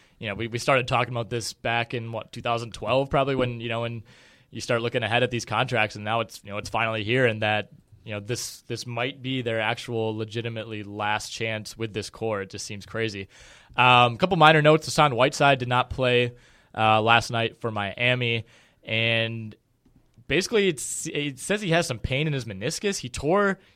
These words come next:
tore a tendon in his left knee back in twenty eleven as a rookie with the Kings. Uh, this is in his right knee.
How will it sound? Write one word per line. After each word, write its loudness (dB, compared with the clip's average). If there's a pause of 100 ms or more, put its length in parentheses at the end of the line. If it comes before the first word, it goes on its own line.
(140)
tore 2
a 0
tendon -2
in -6
his -10
left 0
knee -4
back 0
in -10
twenty -6
eleven -2
as -4
a -10
rookie -6
with -10
the -14
Kings. -6 (380)
Uh, 2
this -4
is -8
in -6
his -12
right 0
knee. -10